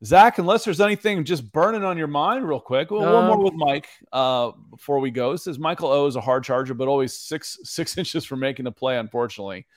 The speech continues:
Speaker 2: Yep.
Speaker 1: Yeah, almost is, uh, I, I wanted to get a shirt a long time ago that said,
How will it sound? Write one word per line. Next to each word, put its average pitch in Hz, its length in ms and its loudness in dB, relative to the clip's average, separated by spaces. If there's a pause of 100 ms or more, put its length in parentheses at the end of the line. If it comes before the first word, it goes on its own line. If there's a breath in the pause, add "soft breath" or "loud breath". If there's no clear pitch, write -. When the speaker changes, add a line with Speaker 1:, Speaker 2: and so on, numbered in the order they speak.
Speaker 2:
Yep. 90 160 -20 (300)
Speaker 1:
Yeah, 139 260 0 (100)
almost 196 840 2
is, 143 320 -8
uh, 135 340 2 (580)
I, 127 180 -10
I 156 60 2
wanted 170 220 2
to 147 60 -4
get 143 100 0
a 127 60 -2
shirt 147 260 0
a 127 40 0
long 117 260 -2
time 113 240 -6
ago 107 260 -4
that 104 140 -10
said, 104 260 -10